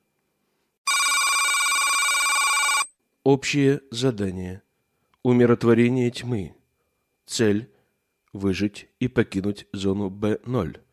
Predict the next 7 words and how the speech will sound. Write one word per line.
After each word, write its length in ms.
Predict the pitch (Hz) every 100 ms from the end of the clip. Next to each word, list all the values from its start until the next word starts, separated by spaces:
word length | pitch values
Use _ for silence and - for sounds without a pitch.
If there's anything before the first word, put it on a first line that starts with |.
| _ _ _ _ _
Награда: 680 | - 98 95 110 90 73 - _ _ _ _ _
жизнь. 440 | 156 143 78 67 - _ _ _ _ _ _ _ _ _ _ _ _ _ _ _ _ _ _ _ _ _ _ _ _ _ _ _ _ -
Усмехнувшись, 920 | 160 - 202 196 185 233 233 247 147
зажег 600 | 131 147 160 127 185 -
в 60 |
ладони 420 | 135 120 120 135 131
пламя. 640 | - 101 80 76 80 -